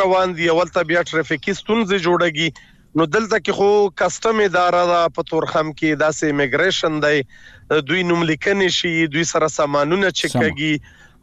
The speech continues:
Speaker 1: او دغه د، م، کرنسي به دوی سره چک کوي چې، ا، زر امریکایي ډالرو پورې ځان سره دوی وړی شي او بیا پاکستاني لس زره روپۍ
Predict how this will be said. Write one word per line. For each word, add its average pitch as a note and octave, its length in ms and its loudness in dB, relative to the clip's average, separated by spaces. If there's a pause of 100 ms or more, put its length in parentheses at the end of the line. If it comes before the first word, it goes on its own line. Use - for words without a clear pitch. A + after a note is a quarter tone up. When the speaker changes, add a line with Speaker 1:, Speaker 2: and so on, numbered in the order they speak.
Speaker 1:
او D#3+ 220 4 (100)
دغه F3+ 200 2 (100)
د، F3+ 120 -2 (140)
م، E3+ 320 2
کرنسي F3 560 0
به G3 160 0
دوی G3 160 -2
سره F#3 180 2 (100)
چک E3+ 220 -4
کوي F3+ 260 2
چې، F3+ 140 2 (720)
ا، D#3+ 420 2
زر A3+ 260 2 (220)
امریکایي E3+ 500 0 (120)
ډالرو G3 340 2
پورې G3 300 0 (120)
ځان F#3 220 0
سره F3 260 2
دوی F3+ 140 0
وړی F3 200 2 (120)
شي E3+ 140 -4 (560)
او D3+ 40 4 (160)
بیا F3+ 160 2 (160)
پاکستاني F3 680 0
لس F#3+ 320 0
زره E3 280 2
روپۍ D#3+ 200 0